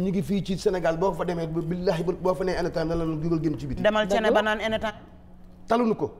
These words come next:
Speaker 3: Mhm.
Speaker 1: Am na ci dëkk yoo xamante ne nii ñu ngi fii ci biir réew mi.
Speaker 3: Mhm.
Speaker 1: Boo fa demee naan anytime ak ana njaay, yow say tànk dootul laal suuf yow.
Speaker 3: Mhm.
Speaker 1: Waa léegi ñun
Speaker 3: Mhm.
Speaker 1: teenoo dimbali bu fekkee bëgg nañu.
Speaker 3: Mhm.
Speaker 1: Suñuy,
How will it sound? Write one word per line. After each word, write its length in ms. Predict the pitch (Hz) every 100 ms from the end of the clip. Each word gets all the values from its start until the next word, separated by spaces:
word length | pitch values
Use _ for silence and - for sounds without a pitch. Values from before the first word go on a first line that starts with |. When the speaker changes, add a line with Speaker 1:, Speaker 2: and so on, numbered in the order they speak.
| -
Speaker 3:
Mhm. 280 | 180 190 220 - 247 294 - - - -
Speaker 1:
Am 100 | 233
na 80 | 262
ci 80 | 214
dëkk 440 | 175 180 170 -
yoo 160 | 202 202
xamante 320 | 190 185 147
ne 80 | 190
nii 140 | 196
ñu 100 | 190
ngi 120 | 202 208
fii 180 | 233 -
ci 80 |
biir 160 | 196 208
réew 180 | 208 170
mi. 140 | 110 - -
Speaker 3:
Mhm. 240 | 185 196 165
Speaker 1:
Boo 180 | 196 240
fa 140 | 240
demee 180 | 226 196
naan 140 | 190
anytime 560 | - 196 180 185 170 175
ak 140 | 196 202
ana 140 | 185
njaay, 320 | 175 139 143 - - -
yow 160 | 190
say 220 | 180 220 214
tànk 240 | 208 185
dootul 240 | 196 202
laal 160 | 208 190
suuf 220 | 165 131
yow. 160 | 131 - -
Speaker 3:
Mhm. 300 | 208 180 190 - 262 214 185 - - - - - - - - - - - -
Speaker 1:
Waa 100 | 175
léegi 300 | 202 147 127 - - - -
ñun 160 | 202 175
Speaker 3:
Mhm. 100 | 185
Speaker 1:
teenoo 260 | 262 247 180
dimbali 340 | 185 170 143
bu 180 | 123 170
fekkee 320 | 226 214 202
bëgg 260 | 160 175 170
nañu. 220 | 151 160 - - 208
Speaker 3:
Mhm. 240 | 202 196
Speaker 1:
Suñuy, 280 | 185 185